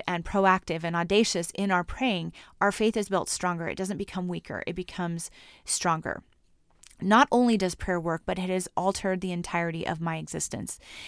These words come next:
There have been moments when I have been in circumstances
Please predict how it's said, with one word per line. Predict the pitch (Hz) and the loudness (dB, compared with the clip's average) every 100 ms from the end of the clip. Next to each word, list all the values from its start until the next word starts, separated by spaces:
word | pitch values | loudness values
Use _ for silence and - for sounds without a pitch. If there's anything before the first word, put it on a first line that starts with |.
| - | -10
There | 190 247 294 | 4 4 6
have | 359 | 4
been | 254 190 | 4 4
moments | 180 190 185 - | 4 2 -2 -4
when | 185 | -4
I | - 180 | -2 -2
have | 175 170 | -2 -4
been | 180 180 175 | -2 0 -2
in | 180 | -4
circumstances | 180 170 185 180 175 170 - 165 160 | -4 -4 -4 -6 -4 -6 -4 -4 -4